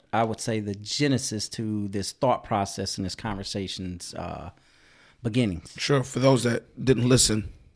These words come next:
Speaker 2: to that message, the context, Nevertheless, we're referring to is when Jesus prayed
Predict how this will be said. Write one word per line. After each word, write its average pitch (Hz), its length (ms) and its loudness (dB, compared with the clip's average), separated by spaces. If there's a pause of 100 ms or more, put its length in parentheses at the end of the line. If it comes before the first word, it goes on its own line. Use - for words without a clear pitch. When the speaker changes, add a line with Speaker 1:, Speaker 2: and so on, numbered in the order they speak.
Speaker 2:
to - 120 -2
that 113 200 2
message, 123 480 0 (520)
the - 80 -4
context, 120 480 2
Nevertheless, 120 540 4
we're 117 80 -2
referring 110 480 -2
to 104 240 2
is 104 180 -2
when 87 140 -4
Jesus 120 340 -2
prayed 117 500 0